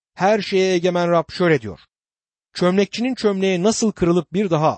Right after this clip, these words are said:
onarılamazsa ben de bu halkı ve bu kenti öyle kıracağım. Ölüleri yer kalmayana dek Tofet'e gömecekler.'" Yeremya Tofet'ten ya da Hinnom Vadisi'nden dönerken Rabbin evinin avlusuna girdi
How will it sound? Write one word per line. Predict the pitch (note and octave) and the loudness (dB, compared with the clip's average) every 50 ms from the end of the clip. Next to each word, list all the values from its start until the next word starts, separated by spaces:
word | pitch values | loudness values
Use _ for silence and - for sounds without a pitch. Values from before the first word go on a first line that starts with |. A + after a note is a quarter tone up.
| - _ - | -6 _ -6
onarılamazsa | C3+ C3+ C#3 C3 C3 C3 C#3 E3+ G3+ G#3 D#3 A#2+ - - - G2+ F2+ - _ _ _ _ _ _ - | -4 -2 0 2 2 2 2 2 2 2 0 -2 -4 -8 -10 -10 -12 -14 _ _ _ _ _ _ -2
ben | D#3+ E3+ F3 F3+ | 0 0 0 2
de | E3 D#3+ D3 C#3+ | 0 -2 0 2
bu | F#3+ A3 F3+ D3 | 0 0 0 0
halkı | A#2 G#2+ G2 - - A#2+ B2 C3+ - _ _ _ _ B2+ | -4 -4 -6 -8 -8 -8 -8 -8 -10 _ _ _ _ -2
ve | C#3 D3 C3 C#3+ | -2 -2 0 -2
bu | G#3+ B3+ | -4 -4
kenti | - - F#3 C#3+ C3+ C3 - C3 - | -2 0 0 0 0 -2 -4 -2 0
öyle | E3 F3 D3+ C3 | 0 2 2 0
kıracağım. | - - B2 A2 G2+ - G2 E2 - _ _ _ _ _ _ _ _ _ _ - | -2 -4 -10 -12 -10 -12 -14 -16 -18 _ _ _ _ _ _ _ _ _ _ -2
Ölüleri | D3+ D#3+ E3+ E3 D#3+ D#3+ E3+ G#3 F#3+ E3 | 0 0 2 2 2 0 0 0 0 0
yer | F3 D#3 C#3+ C3 - _ - | 0 0 0 -2 -8 _ -6
kalmayana | - D3+ F3 A3 A3+ G3+ F3 D3+ B2+ G#2 | -2 0 0 2 2 2 2 2 0 -2
dek | G#2 G#2+ - _ _ _ _ _ _ _ _ | -4 -8 -10 _ _ _ _ _ _ _ _
Tofet'e | - F3+ D3+ - A2 - C3 | -4 -4 -4 -4 -6 -8 -8
gömecekler.'" | A2+ G#2+ G#2 F#2+ F#2 F2 - F#2+ E2+ - - - - - - _ _ _ _ _ _ _ _ _ _ _ _ - | -8 -8 -8 -10 -10 -12 -14 -18 -20 -20 -20 -20 -20 -20 -20 _ _ _ _ _ _ _ _ _ _ _ _ -2
Yeremya | B2 D#3+ F#3 A3+ G3 B2 A2 B2+ D#3 F3 - _ | 0 0 2 0 0 -2 -2 -4 -4 -4 -6 _
Tofet'ten | - E3 - D#3 - - _ B2 A#2+ D#3 F3 - _ - | -6 -4 -2 -4 -4 -2 _ -2 -2 -2 -4 -8 _ -4
ya | B2 B2 A#2+ | -2 -2 0
da | A2 G2 D#2+ - _ _ _ _ _ _ _ _ _ _ - | 0 -2 -6 -8 _ _ _ _ _ _ _ _ _ _ 0
Hinnom | A3 B3 A#3 A3 G3 F3 E3 D#3 | 0 2 4 2 2 2 2 2
Vadisi'nden | D3+ D3+ D3 C3+ - - C#3+ C3 B2 A2+ | 2 2 2 0 -4 -2 -2 0 0 0
dönerken | A2 A#2+ D#3 F3+ D#3+ - F3+ F3+ F3+ D3+ B2+ | 0 0 0 0 0 0 -2 -2 0 0 0
Rabbin | C3 C#3+ D3 E3 G3+ | 0 0 0 0 -2
evinin | F3 C#3 C3 B2 A#2 A#2 C#3+ F3 F3+ - - | 0 0 0 0 0 -2 -4 -4 -6 -4 -2
avlusuna | A#2+ A#2 A#2 A#2 A2+ - - D#3 D#3+ | 0 0 0 0 -4 -4 -4 -4 -2
girdi | D3+ D3+ D3+ D3 D3+ F3+ G3 | -2 -2 -2 0 2 0 0